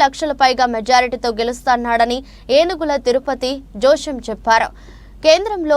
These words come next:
మూడవసారి నరేంద్ర మోదీ ప్రధాని అవుతారని, ఈటెలకు మంత్రి పదవి లభించనున్నదని, మల్కాజ్గిరి పార్లమెంట్ నియోజకవర్గమే కాకుండా యావత్ తెలంగాణ రాష్ట్రం అభివృద్ధి పదంలో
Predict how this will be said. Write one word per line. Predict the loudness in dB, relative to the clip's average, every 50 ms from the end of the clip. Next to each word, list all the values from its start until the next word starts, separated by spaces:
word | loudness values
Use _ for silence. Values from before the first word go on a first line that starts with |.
| 2 2 2
మూడవసారి | 0 2 2 2 0 0 0 2 2 2 2 0 -2 0
నరేంద్ర | 0 0 0 0 -2 -4 -6 -8 -6
మోదీ | -8 -4 -4 -4 -2 0
ప్రధాని | -2 2 2 2 0 0 -2 -2 -2
అవుతారని, | -2 0 2 2 2 2 0 -4 -6 -8 -8 -6 -6
ఈటెలకు | -4 -2 -2 -2 -2 -2 -2 -4 -2 -2
మంత్రి | -2 -4 -2 -4 -6 0 0
పదవి | 0 0 0 -2 -2 0 0
లభించనున్నదని, | 2 0 0 -6 -8 -10 -10 -10 -6 -2 -2 0 0 0 -2 -2 -6 -8 -12 -20 -20 -12 -2 0
మల్కాజ్గిరి | 0 0 0 2 0 0 0 0 -4 -4 -4 -4 -2 2
పార్లమెంట్ | 2 2 2 0 -4 -6 -8 -8 -6 -4
నియోజకవర్గమే | -2 -2 -2 -2 -4 -4 -2 0 0 0 -2 -2 -8 -8 -8 -8 0 2
కాకుండా | 2 2 2 -2 -8 -2 0 2 2 2 0 -6 -18 -20 -12 -2 2 2
యావత్ | 4 4 2 0 -4 -2 0
తెలంగాణ | 2 2 2 0 0 -4 -6 -6 -6 0 2 2
రాష్ట్రం | 2 2 -2 -8 -10 -8 0 0 0
అభివృద్ధి | 0 0 -6 -8 -8 -6 0
పదంలో | 0 0 0 0 -4 -4 -6 -8